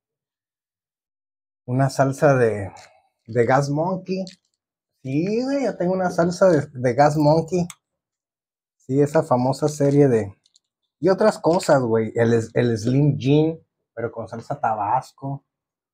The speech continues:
El, la barrita de carne de, de venado, ándeme, güey, de vaca también, sin azúcar, un chocolate de cer-, no, hombre, están muchas cosas, güey, muchas cosas.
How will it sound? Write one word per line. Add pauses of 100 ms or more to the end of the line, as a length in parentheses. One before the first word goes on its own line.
(160)
El,
la
barrita
de
carne
de, (1040)
de
venado,
ándeme,
güey,
de
vaca
también,
sin
azúcar,
un
chocolate
de (260)
cer-,
no,
hombre,
están
muchas
cosas,
güey,
muchas
cosas.